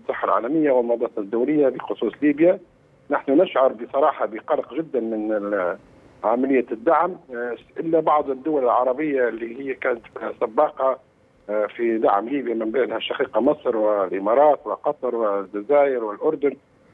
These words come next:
ولكن بصراحة المنظمات الدولية، منظمة الصحة العالمية لحد الآن ما قامتش بواجبها من ناحية توفير ال-،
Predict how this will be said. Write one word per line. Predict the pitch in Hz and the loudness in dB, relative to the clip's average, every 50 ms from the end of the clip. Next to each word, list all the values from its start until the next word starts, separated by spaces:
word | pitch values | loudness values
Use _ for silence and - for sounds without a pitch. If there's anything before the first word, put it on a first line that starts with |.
| _ _ | _ _
ولكن | - 131 160 170 - - 147 139 | 0 2 2 2 2 0 -4 -6
بصراحة | 117 - 143 160 175 160 - 147 | -4 -2 0 2 2 0 0 -4
المنظمات | 127 127 120 120 131 131 147 147 | -6 -6 -6 -4 -2 -2 -2 -2
الدولية، | - - 127 135 156 160 | -2 -2 0 2 2 2
منظمة | 143 - 131 127 | 2 0 -2 -4
الصحة | - - 131 127 | -4 -6 -4 0
العالمية | 127 107 135 143 151 151 | 0 0 2 0 0 -2
لحد | 139 123 - - 139 123 123 | -2 -2 -4 -4 -4 -4 -4
الآن | 120 147 160 170 170 165 165 - - _ _ _ _ _ _ _ _ - | -2 0 2 2 2 2 -2 -6 -16 _ _ _ _ _ _ _ _ -6
ما | 123 | -4
قامتش | - - 139 156 180 - - | -2 0 0 2 2 0 -2
بواجبها | - 147 139 131 135 175 156 151 151 156 151 143 - - - | 0 2 2 4 4 2 0 -2 -2 -4 -4 -4 -4 -6 -8
من | 117 120 123 | -6 -4 -4
ناحية | 120 - - - 160 160 156 156 - - - 92 - - | -4 -4 -4 0 2 2 2 0 -2 -4 -6 -6 -4 -2
توفير | 123 113 - - 160 151 135 | -4 -4 0 2 4 4 4
ال-، | 135 123 117 117 | 2 0 0 0